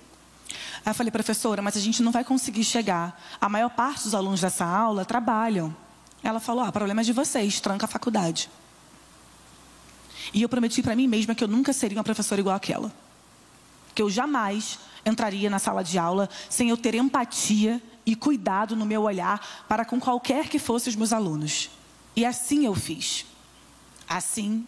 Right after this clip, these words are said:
eu parei e falei, "Jamais eu vou copiar esse exemplo." Ela não cedeu, a gente fez um abaixo-assinado, ela cedeu por conta do abaixo-assinado.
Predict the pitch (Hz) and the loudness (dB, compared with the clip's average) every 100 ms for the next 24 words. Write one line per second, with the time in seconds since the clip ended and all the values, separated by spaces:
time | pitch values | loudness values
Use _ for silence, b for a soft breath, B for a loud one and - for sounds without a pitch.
0 | - 196 208 196 180 185 220 285 B B | -4 -4 0 0 0 0 0 -2 B B
1 | B 202 208 175 170 190 190 180 190 190 | B -2 -2 0 0 0 2 0 2 0
2 | 214 202 185 185 - 202 165 143 - - | 0 0 0 2 0 0 0 -2 -6 -12
3 | B B B B B B - 220 220 214 | B B B B B B -4 0 0 0
4 | 220 - 220 202 208 254 311 - 202 185 | 0 0 2 2 2 2 -2 -2 -2 -2
5 | 185 - 185 180 175 185 - 190 180 190 | -4 0 0 0 0 -2 0 2 2 2
6 | 220 - - 190 185 214 185 175 175 247 | 0 -2 -4 -2 0 -2 0 2 2 -2
7 | - - - - 240 - 175 180 190 220 | -8 -20 -20 -6 -4 -4 -4 -2 -2 -2
8 | 294 285 156 | 0 0 -2